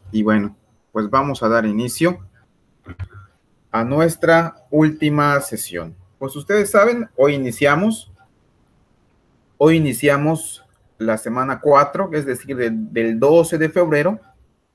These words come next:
al dieciocho. Y bueno, vamos a tener precisamente hoy día los avisos que van a ser de suma importancia porque, pues, en la última semana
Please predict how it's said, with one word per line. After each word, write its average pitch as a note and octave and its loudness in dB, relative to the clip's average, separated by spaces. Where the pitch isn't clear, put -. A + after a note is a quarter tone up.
al G2+ -4
dieciocho. A#2+ 2
Y F3 0
bueno, D#3 2
vamos C#3 -4
a A2 -6
tener A#2+ -6
precisamente B2+ -6
hoy C#3+ -8
día C#3+ -2
los G#2+ -2
avisos D3+ 0
que - -2
van B2+ 4
a B2+ 0
ser B2 2
de A2+ -4
suma C#3 -4
importancia E3 0
porque, F3 0
pues, A2+ -4
en A#2+ -4
la A2+ 0
última B2 -4
semana D3+ -2